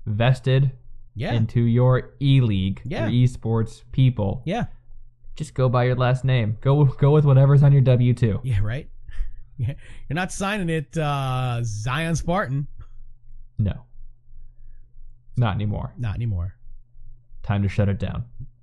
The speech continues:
Speaker 2: Time to, time to just
Speaker 1: Make a big video about it.
Speaker 2: No,
Speaker 1: Throw your
Speaker 2: no,
Speaker 1: old
Speaker 2: stop.
Speaker 1: jersey in the trash.
Speaker 2: No, stop. Stop making big
Speaker 1: Pick up a new jersey out of the
Speaker 2: Stop.
Speaker 1: closet.
Speaker 2: Stop making big videos about
Speaker 1: You could
Speaker 2: things.
Speaker 1: even meme a little bit. Sneaky can be in your closet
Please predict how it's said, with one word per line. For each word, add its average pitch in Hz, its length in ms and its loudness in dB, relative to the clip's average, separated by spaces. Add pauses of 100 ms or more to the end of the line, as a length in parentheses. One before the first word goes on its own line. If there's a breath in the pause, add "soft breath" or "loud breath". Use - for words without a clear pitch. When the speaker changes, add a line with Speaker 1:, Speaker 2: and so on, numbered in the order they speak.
(160)
Speaker 2:
Time 110 200 -6
to, 107 120 -6
time 117 240 -6
to 101 280 -4
just - 180 -10 (760)
Speaker 1:
Make 127 200 6
a 143 40 10
big 135 240 6
video 131 320 4
about 92 320 0
it. 80 100 -8 (440)
Speaker 2:
No, 139 280 -2
Speaker 1:
Throw 131 180 6
your 139 160 8
Speaker 2:
no, 135 100 8
Speaker 1:
old 139 180 8
Speaker 2:
stop. 135 120 6 (120)
Speaker 1:
jersey 127 140 6
in 123 100 6
the 117 80 4
trash. 127 540 6
Speaker 2:
No, - 40 -6
stop. 113 380 -4
Stop 160 280 -2
making 127 300 -2
big 113 140 -2
Speaker 1:
Pick 139 160 4
up 139 140 4
a 127 60 4
new 135 200 8
jersey 135 380 8
out 131 60 6
of 127 60 4
the 120 120 2
Speaker 2:
Stop. 165 100 0
Speaker 1:
closet. 127 380 4
Speaker 2:
Stop 170 320 -4
making 135 320 -4
big 120 200 -4
videos 113 380 -2
about 110 180 -2
Speaker 1:
You 131 60 6
could 143 100 4
Speaker 2:
things. 147 100 8
Speaker 1:
even 135 180 10
meme 139 220 10
a 139 40 8
little 135 220 8
bit. 139 200 4
Sneaky 127 340 4
can 131 160 8
be 131 200 6
in 127 80 6
your 123 120 4
closet 139 440 2